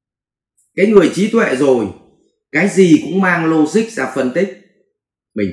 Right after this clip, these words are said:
thông cảm được. Rồi đủ trí tuệ,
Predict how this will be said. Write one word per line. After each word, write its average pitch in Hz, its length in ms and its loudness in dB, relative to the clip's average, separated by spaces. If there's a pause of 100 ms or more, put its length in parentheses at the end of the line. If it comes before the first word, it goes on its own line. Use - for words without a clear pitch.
thông 143 280 -6
cảm 107 300 -12
được. - 180 -12 (960)
Rồi 123 600 0 (600)
đủ 123 240 2
trí 190 200 -4
tuệ, - 180 0